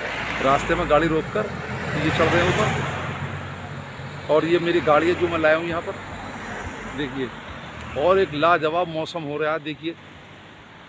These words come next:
ये ऊपर घूम रही है पहाड़ी पर। और पाँच सात किलोमीटर यहाँ से नैनीताल रहेगा, जैसे मैं आपको बता रहा हूँ। और जुलाई का मौसम है, लाजवाब मौसम है।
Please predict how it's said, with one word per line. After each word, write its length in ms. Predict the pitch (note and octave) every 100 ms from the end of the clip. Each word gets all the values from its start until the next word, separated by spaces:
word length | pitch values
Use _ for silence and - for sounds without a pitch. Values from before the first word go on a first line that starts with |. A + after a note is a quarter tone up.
| -
ये 100 | C#3
ऊपर 160 | D#3 D#3+
घूम 220 | C3+ D3
रही 100 | D#3+
है 40 |
पहाड़ी 260 | D3+ C3+ D3
पर। 200 | E3+ F3+ - - - - - - - -
और 60 | B2+
पाँच 200 | D3+ D#3
सात 280 | - D#3+ -
किलोमीटर 360 | E3 D#3+ D#3
यहाँ 160 | D#3+ D3+
से 100 | D3
नैनीताल 420 | D3+ D3 D3 D3+
रहेगा, 240 | D3 C#3+ D#3
जैसे 260 | C#3+ D3 D3+
मैं 100 | D3
आपको 220 | - C#3+
बता 240 | C#3 C#3
रहा 100 | C3+
हूँ। 100 | D3 E3+ - - - - - - -
और 100 | D3
जुलाई 340 | D#3+ D3+ E3
का 120 | E3+
मौसम 420 | E3 D#3 D3+ F3 G3
है, 40 | E3
लाजवाब 400 | D#3 D#3 D#3+ E3
मौसम 400 | D3 D3 D#3+
है। 60 | F3+